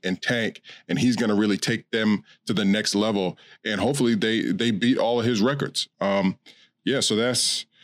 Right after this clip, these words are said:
that's that. Let's move on to,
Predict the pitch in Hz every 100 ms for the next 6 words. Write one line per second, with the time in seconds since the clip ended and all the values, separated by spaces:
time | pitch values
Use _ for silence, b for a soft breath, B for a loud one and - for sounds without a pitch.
0 | B B - - 135 135 - 117 143 160
1 | - 135 143 143 135 135 127 - 147 127
2 | 101